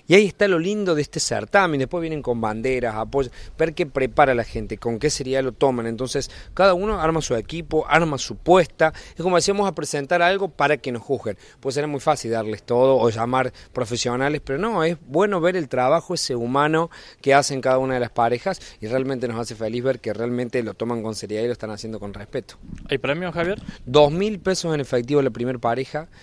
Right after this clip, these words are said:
Speaker 1: eh, y mil pesos dividido entre la segunda y la tercera con algunas regalías también. Ca-, tres mil pesos en efectivo. Los dos mil se lleva la primera pareja y los otros dos, pero aparte todo el reconocimiento, el,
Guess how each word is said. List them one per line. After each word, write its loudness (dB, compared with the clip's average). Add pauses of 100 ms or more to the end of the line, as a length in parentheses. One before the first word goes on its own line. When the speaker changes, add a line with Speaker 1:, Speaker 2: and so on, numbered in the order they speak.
(200)
Speaker 1:
eh, 2
y -4
mil -4
pesos 0
dividido -4
entre -6
la -6
segunda -8
y -6
la -6
tercera -6
con -10
algunas -8
regalías -8
también. -10 (160)
Ca-, -14
tres 2
mil -2
pesos -4
en -6
efectivo. -10
Los -6
dos -2
mil -4
se -8
lleva -4
la -6
primera -8
pareja -6
y -8
los -12
otros -12
dos, -2
pero -10
aparte -8
todo -2
el -8
reconocimiento, -4
el, -8